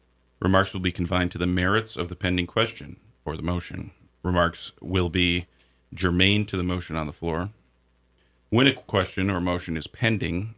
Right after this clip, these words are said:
the proposed motion, not the member, is the subject of debate. Personal or ad hominem attacks will be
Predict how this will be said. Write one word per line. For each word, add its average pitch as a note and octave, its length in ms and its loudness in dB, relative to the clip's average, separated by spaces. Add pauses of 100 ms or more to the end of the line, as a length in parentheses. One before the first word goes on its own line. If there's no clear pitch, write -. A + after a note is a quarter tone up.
the E2 80 -8
proposed A2+ 440 -2
motion, E2+ 360 -2
not F#2+ 300 2
the A2 80 -4
member, A2 500 0
is - 140 -10
the D#2+ 100 -10
subject - 420 -6
of D#2 100 -8
debate. E2+ 440 -2
Personal G#2 520 0
or E2 220 -4
ad E2+ 160 -4
hominem E2 480 -4
attacks F2 520 -2
will E2 100 -10
be E2 260 -6